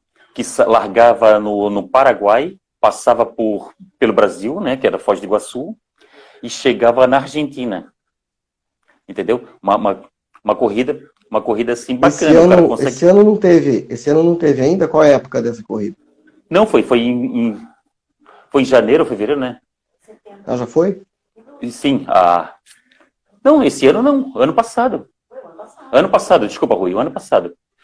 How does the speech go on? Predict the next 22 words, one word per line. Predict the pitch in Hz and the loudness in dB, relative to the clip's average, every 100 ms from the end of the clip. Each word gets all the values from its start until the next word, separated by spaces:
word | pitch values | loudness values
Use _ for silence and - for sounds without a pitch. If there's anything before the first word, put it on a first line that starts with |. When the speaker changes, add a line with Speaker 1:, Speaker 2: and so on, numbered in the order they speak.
| _ | _
Speaker 1:
O | 120 | -2
ano | 139 | 0
passado, | 160 - 101 | 0 2 2
era | 98 | 2
em, | 113 110 | 0 -4
Speaker 2:
Tá. | - 92 - | -10 -8 0
Speaker 1:
era, | 107 | 2
era | - 107 113 120 | 4 2 4 4
ép-, | 123 - _ | 0 -6 _
era | 117 131 | 2 6
época | 135 139 147 | 6 4 2
meio | 123 123 123 | 0 -2 -6
fria | - 139 131 131 | -6 -6 -4 -6
assim, | - | -6
mas, | 151 156 - | -4 -4 -4
mas | 120 131 131 | -4 -4 -2
deu | 135 | -2
um | 151 | 0
calorão | 143 139 139 | 0 2 0
muito | 135 147 | -2 -4
grande | 139 131 131 | -4 -6 -4
lá. | 110 95 | -6 -8